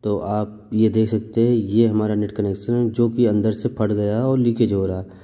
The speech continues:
तो सबसे पहले अब इसको पानी बंद करने के बाद इसको, ये प्लग रिंच होती है जिसकी सहायता से हम इसको खोल लेते हैं। दोस्तों, आप बताइएगा इसको आप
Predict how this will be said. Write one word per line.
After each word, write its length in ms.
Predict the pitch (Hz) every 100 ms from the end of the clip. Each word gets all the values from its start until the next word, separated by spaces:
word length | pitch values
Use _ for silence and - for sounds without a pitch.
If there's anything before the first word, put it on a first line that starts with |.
| - - _ _ _ _ _ -
तो 260 | 107 104
सबसे 320 | 104 113 -
पहले 460 | 123 113 113 120 135
अब 280 | - 104 110
इसको 320 | 107 - 113
पानी 320 | - 101 104
बंद 200 | 104 107
करने 220 | 110 110
के 100 | 113
बाद 200 | 110 113
इसको, 600 | 110 101 - - 110 123 117 - - - - - _
ये 420 | 104 104 104 - - - - - - - -
प्लग 160 | 113 113
रिंच 300 | 117 117 117
होती 260 | 104 113
है 80 | 113
जिसकी 280 | 117 110 113
सहायता 360 | 113 101 104 113
से 160 | 117
हम 120 | 113
इसको 180 | 110 113
खोल 280 | - - 107
लेते 240 | 104 107
हैं। 320 | 110 147 - - - - - -
दोस्तों, 300 | 107 101 120
आप 100 | 113
बताइएगा 500 | 107 110 104 113 113
इसको 360 | 120 110 - 110
आप 220 | 107